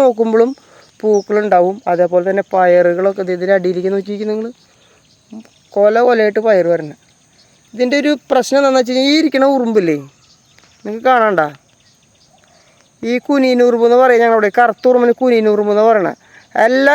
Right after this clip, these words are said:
കീടങ്ങളിലും കൊടുത്തിട്ട് ഇവിടെ വയ്ക്കും. കണ്ടാ ഈ പൂക്കളും അതൊക്കെ നശിപ്പിക്കാൻ വേണ്ടി എല്ലാ കീടങ്ങളും കൊടുത്ത് വയ്ക്കും. നിങ്ങൾക്ക് ഇവിടെ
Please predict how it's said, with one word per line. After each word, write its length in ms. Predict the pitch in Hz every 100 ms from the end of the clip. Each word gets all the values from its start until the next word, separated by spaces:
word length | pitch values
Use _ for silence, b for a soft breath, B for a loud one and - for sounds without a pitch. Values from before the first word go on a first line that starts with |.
| 311
കീടങ്ങളിലും 640 | 330 311 262 233 233 233 247
കൊടുത്തിട്ട് 300 | 262 233 226
ഇവിടെ 120 | 220 226
വയ്ക്കും. 280 | 190 147 - _ _ _ _ _ _ -
കണ്ടാ 200 | 226 185 160 b b b b b 247
ഈ 40 | -
പൂക്കളും 580 | 302 277 233 254 254 269
അതൊക്കെ 180 | 262 254
നശിപ്പിക്കാൻ 380 | 262 233 233 233
വേണ്ടി 140 | 240 233 240
എല്ലാ 460 | 240 240 247 262 285
കീടങ്ങളും 440 | 294 269 247 226 226
കൊടുത്ത് 160 | 233 226
വയ്ക്കും. 180 | 220 233
നിങ്ങൾക്ക് 180 | 254
ഇവിടെ 120 | 277